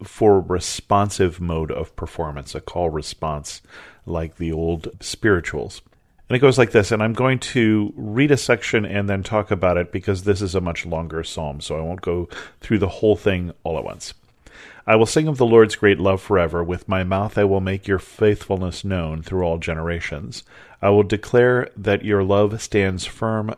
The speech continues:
forever, that you have established your faithfulness in heaven itself. You said, 'I have made a covenant with my chosen one. I have sworn to David my servant, I will establish your line forever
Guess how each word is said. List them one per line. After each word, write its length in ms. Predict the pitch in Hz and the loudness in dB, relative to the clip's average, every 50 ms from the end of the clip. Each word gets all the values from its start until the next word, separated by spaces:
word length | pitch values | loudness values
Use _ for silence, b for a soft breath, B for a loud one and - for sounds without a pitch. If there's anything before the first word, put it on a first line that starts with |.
| - - | -14 -18
forever, 640 | - - - 98 90 87 82 78 73 67 71 - b b b b b b b b b | -8 -2 0 0 2 0 0 -2 -6 -8 -10 -10 b b b b b b b b b
that 140 | - 98 95 | 0 0 0
you 260 | 95 95 95 104 107 | 0 -2 -2 -2 -2
have 180 | 101 101 107 95 | -2 -4 -4 -4
established 640 | 95 87 - - 104 98 95 98 101 90 - - | -4 -4 -2 0 0 2 2 0 -2 -2 -2 -2
your 100 | 95 92 | -4 -4
faithfulness 680 | 85 - - 117 110 - - 104 95 92 92 87 - - | -2 0 0 0 0 0 -2 -2 -2 -2 -4 -4 -6 -8
in 140 | - 104 98 | -8 -8 -8
heaven 380 | 85 76 98 95 87 87 82 76 - | -8 -6 -6 -4 -4 -6 -8 -8 -10
itself. 580 | 92 90 - - - 85 73 71 - - _ B B B B B B B B | -10 -10 -8 -6 -6 -6 -6 -8 -10 -16 _ B B B B B B B B
You 140 | - 113 107 | 0 0 0
said, 240 | - - 117 110 | 4 4 4 6
'I 120 | 107 104 107 | 6 4 4
have 180 | 107 101 101 | 2 0 0
made 180 | 110 110 110 104 | 0 0 0 0
a 60 | 104 | 0
covenant 400 | - - 151 160 151 143 135 113 | 0 -2 -2 0 0 0 0 0
with 240 | 113 117 110 - - | 0 0 0 0 -2
my 160 | 107 104 101 | 0 0 0
chosen 440 | - - - 127 127 113 113 98 92 | -2 0 2 2 2 2 0 -2 -4
one. 280 | 87 85 82 85 85 - _ - | -4 -4 -6 -6 -8 -12 _ -10
I 140 | 82 95 | -8 -6
have 260 | 95 92 104 95 87 - | -4 -2 -4 -4 -4 -6
sworn 540 | - - 120 117 117 117 117 113 113 110 b b b b b b _ | -8 -8 -6 -4 -2 -2 -2 -2 -4 -8 b b b b b b _
to 120 | - 120 | -6 -2
David 400 | 101 101 101 98 92 98 90 82 | 4 4 6 6 6 2 0 0
my 160 | 92 90 90 | -2 -4 -4
servant, 500 | 85 - - 107 98 85 87 82 78 - - - | -4 -2 0 0 0 0 -2 -4 -6 -10 -12 -6
I 120 | - 98 101 | -2 0 0
will 180 | 95 92 92 | 2 2 0
establish 540 | 90 - - - 98 95 101 104 101 - - | -2 -2 -2 0 0 0 0 -2 -4 -2 0
your 100 | 107 101 | 0 0
line 320 | 90 87 85 85 87 87 87 | 0 0 -2 -4 -4 -6 -8
forever 560 | - - 87 71 90 87 80 80 73 78 | -6 -4 -4 -2 -2 -2 -4 -4 -6 -6